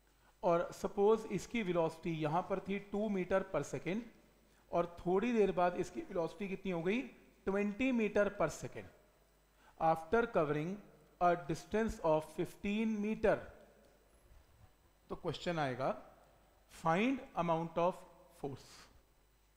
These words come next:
ठीक, तो according to work energy theorem, work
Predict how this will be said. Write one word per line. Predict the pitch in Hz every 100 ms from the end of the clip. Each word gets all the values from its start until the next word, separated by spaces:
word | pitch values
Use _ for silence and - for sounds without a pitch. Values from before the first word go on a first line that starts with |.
| _ _ _ - _ _ _ _ _ - -
ठीक, | 175 - - _ _ _ _ _ -
तो | 196
according | 190 175 214 240
to | 262 226 156
work | 190 214
energy | 208 185 208 -
theorem, | 151 123 101 - _ _ _ _ - 139 143
work | 175 208 240 -